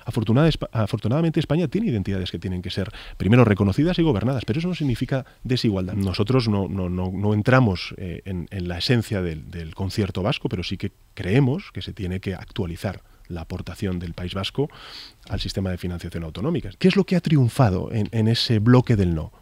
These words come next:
Las tesis reformistas. Ciudadanos defiende la reforma constitucional, nosotros defendemos la reforma constitucional.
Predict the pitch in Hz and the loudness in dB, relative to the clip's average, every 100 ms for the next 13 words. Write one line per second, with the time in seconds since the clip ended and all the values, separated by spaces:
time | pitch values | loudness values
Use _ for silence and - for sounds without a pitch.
0 | _ - 95 - 120 123 95 - 85 76 | _ -8 -4 0 2 4 4 2 -6 -8
1 | - - - - - - _ _ _ - | -12 -16 -20 -20 -20 -20 _ _ _ -20
2 | - - 107 104 139 120 101 - 92 82 | -20 0 4 8 8 8 6 4 2 0
3 | 82 92 - 82 98 - 117 123 143 214 | -4 -4 -4 -4 -6 -2 2 4 6 4
4 | 269 _ _ - _ _ _ _ 104 104 | 0 _ _ -20 _ _ _ _ 4 6
5 | 113 120 101 95 87 87 87 87 90 87 | 8 6 2 2 0 0 -2 -4 -4 -4
6 | 85 92 - 85 - 71 - | -4 -6 -6 -6 -6 -10 -12